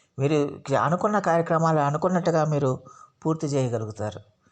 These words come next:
ఎలాంటి కష్టసాధ్యమైన పనైనా సరే, ఎలాంటి దుర్లభమైన పనైనా సరే మీరు అవలీలగా పూర్తి చేస్తారు. అవలీలగా మీరు దాన్ని కంప్లీట్ చేయడానికి ఎక్కువగా అవకాశం ఉంటుంది.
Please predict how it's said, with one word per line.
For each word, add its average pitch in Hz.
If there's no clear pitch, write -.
ఎలాంటి 190
కష్టసాధ్యమైన 165
పనైనా 139
సరే, 127
ఎలాంటి 185
దుర్లభమైన 160
పనైనా 147
సరే 131
మీరు 143
అవలీలగా 190
పూర్తి 160
చేస్తారు. 151
అవలీలగా 160
మీరు 151
దాన్ని 131
కంప్లీట్ 139
చేయడానికి 127
ఎక్కువగా 131
అవకాశం 113
ఉంటుంది. 95